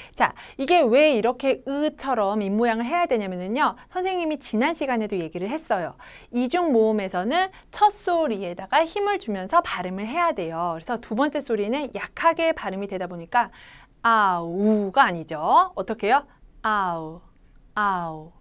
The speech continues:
네, 요런 식으로 아우 아닙니다. 어떻게? 아우, 아우. 네, 그래서 의의 입모양이지만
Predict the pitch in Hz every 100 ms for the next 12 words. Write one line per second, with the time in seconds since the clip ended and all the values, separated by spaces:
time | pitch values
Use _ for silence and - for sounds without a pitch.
0 | - - 180 - - 214 240 226 202 170
1 | 160 185 294 320 - - 208 190 165 -
2 | 277 302 - 170 180 202 185 165 160 240
3 | 302 196 220 214 339 370 381 - - -
4 | _ - 214 185 170 165 160 175 _ _
5 | _ _ 220 208 185 175 160 160 175 _
6 | _ - 175 131 - - - - 220 285
7 | 233 - - _ 294 320 330 330 320 208
8 | 202 240 220 190 - 165 165 240 285